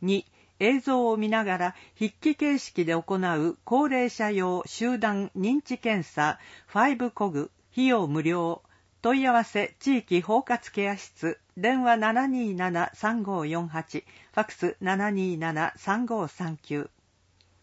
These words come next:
ラジオ教室、健康はお口から、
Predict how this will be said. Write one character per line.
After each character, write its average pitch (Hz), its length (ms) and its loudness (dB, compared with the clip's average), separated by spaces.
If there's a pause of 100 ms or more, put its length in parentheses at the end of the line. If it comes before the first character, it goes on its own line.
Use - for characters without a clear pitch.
(140)
ラ 214 180 4
ジ 294 160 4
オ 302 80 4
教 254 280 0
室、 - 380 -8 (280)
健 254 160 4
康 208 340 0
は 185 280 4
お 160 80 -2
口 - 300 -18
か 226 140 -2
ら、 196 220 -2